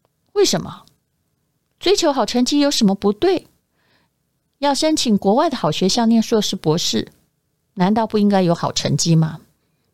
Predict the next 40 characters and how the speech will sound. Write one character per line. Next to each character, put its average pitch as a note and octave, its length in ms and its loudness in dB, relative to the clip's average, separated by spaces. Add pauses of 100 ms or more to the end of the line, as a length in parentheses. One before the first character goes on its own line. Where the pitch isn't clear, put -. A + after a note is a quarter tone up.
(160)
面 G3+ 280 0
对 F3 320 0 (100)
他 - 140 -6
不 G#3 140 0
理 E3+ 180 0
解 E3 160 -4
的 E3+ 80 -4
神 D#3 260 2
情， E3+ 420 -2 (400)
我 G#3+ 120 0
请 F3 340 -2
他 A#3 240 -2
在 A#3+ 180 -2
研 D#3 220 4
究 A#3+ 240 2
室 G#3 360 -2
坐 A#3 200 0
下 B3 220 -4
来。 - 400 -6 (1300)
“让 G#3 280 0
我 F3 100 2
花 G3+ 260 -2
一 G3 60 0
点 E3+ 160 0
时 - 180 -2
间 G#3 380 0 (420)
说 - 320 0
个 A3+ 140 -2
故 C4+ 260 0
事 E3+ 500 -2 (120)
给 E3+ 140 2
你 F3+ 120 6
听 A3 300 2
好 C3+ 360 -6
吗？” F3+ 280 0 (2250)
书 - 200 0
卷 C#4 240 4
奖 D#3+ 320 -4
就 - 160 -6
是 E3+ 460 -2